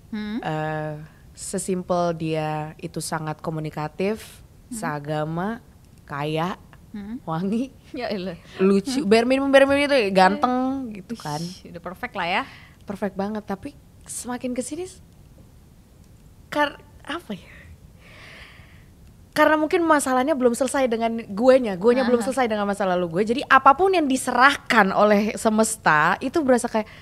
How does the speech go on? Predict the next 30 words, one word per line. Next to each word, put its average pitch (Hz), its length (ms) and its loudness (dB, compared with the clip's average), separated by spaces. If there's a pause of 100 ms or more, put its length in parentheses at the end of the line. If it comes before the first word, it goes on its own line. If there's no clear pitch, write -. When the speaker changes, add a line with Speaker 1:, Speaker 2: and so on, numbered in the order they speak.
(1120)
Speaker 2:
"Aduh, 220 180 -14 (320)
ayo 190 140 -8
dong, 208 180 -12
Sar, 202 160 -12
suka - 320 -10
dong 226 160 -6
sama 196 160 -6
dia, 220 80 -4
suka - 240 -10
dong, 226 240 -12
Speaker 1:
Iya. 202 80 -12
Speaker 2:
please," 240 480 -8
gitu, - 220 -20
"suka - 260 -16
dong, 226 240 -8
Speaker 1:
Hmm. 220 80 -12
Speaker 2:
suka - 240 -16
dong." 220 640 -8 (480)
Sampai 180 400 -12
pada 170 240 -10
akhirnya, 165 960 -12 (520)
eh, 147 200 -6
waktu 151 280 -8
itu 190 120 -8
kita, 170 720 -6 (100)
eh, 147 460 -8
we 156 200 -6
had, 156 440 -6 (400)
we 190 380 -2
had 175 260 -4